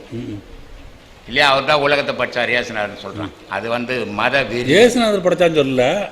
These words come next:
Speaker 1: அந்த
Speaker 2: பூமி, ஆகாயத்தையும் பூமியும் படிச்சாருன்னும் போது அவர் தானே படிப்பாளி ஆயிட்டாரு.
Speaker 1: ம்.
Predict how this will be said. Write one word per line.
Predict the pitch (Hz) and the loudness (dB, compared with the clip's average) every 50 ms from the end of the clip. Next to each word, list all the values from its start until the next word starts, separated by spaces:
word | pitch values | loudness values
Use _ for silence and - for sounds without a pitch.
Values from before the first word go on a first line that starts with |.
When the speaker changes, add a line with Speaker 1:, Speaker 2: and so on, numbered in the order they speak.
| - - - - - - - - - - | -12 -18 -20 -20 -20 -20 -20 -20 -14 -8
Speaker 1:
அந்த | 120 120 139 151 147 156 147 | -6 -2 -2 2 4 4 6
Speaker 2:
பூமி, | - 190 208 208 214 214 202 | 8 8 8 8 8 8 8
ஆகாயத்தையும் | 180 170 175 196 202 208 208 202 196 196 196 196 190 | 8 8 6 6 6 6 4 4 4 2 -2 -4 -2
பூமியும் | 185 202 208 208 208 208 208 196 | -2 -2 0 2 2 2 4 4
படிச்சாருன்னும் | 190 190 185 180 208 208 208 208 208 208 208 202 | 4 2 4 4 4 4 4 4 2 0 0 0
போது | 214 226 233 240 | 2 2 4 6
அவர் | 226 220 220 220 | 6 6 4 2
தானே | 214 226 220 | 2 0 0
படிப்பாளி | 220 208 208 196 202 - 196 190 180 165 160 147 | 2 4 4 4 4 4 4 2 2 4 4 2
ஆயிட்டாரு. | 139 135 - - 113 101 82 - 107 107 | 2 2 0 -2 -6 -6 -6 -6 -6 -8
Speaker 1:
ம். | 104 98 - | -8 -10 -12